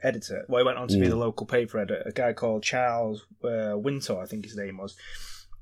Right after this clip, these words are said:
Speaker 1: And he conducted a few investigations, um,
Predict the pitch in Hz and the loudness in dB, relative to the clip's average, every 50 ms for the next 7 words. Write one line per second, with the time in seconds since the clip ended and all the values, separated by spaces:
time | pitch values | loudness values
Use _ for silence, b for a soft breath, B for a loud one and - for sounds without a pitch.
0 | - _ - 117 120 120 113 110 - - - 165 175 170 147 - - - 131 127 | -6 _ 2 4 4 2 -2 -6 -4 2 2 4 4 2 0 -2 -4 -4 -2 0
1 | 127 123 - - - 110 110 104 - - 147 139 127 110 110 104 - - 107 113 | -2 -2 -2 -2 -2 -2 -2 -2 2 2 2 4 4 2 -2 -4 -6 -6 -4 -4
2 | 101 101 98 - - 92 90 92 92 98 110 - - - - - - 113 107 104 | -4 -2 -4 -6 -8 -10 -12 -10 -12 -12 -10 -8 -10 -10 -6 -4 -2 -2 0 0
3 | 104 101 98 101 98 95 95 92 90 104 | 0 0 -2 -2 -2 -4 -8 -10 -12 -14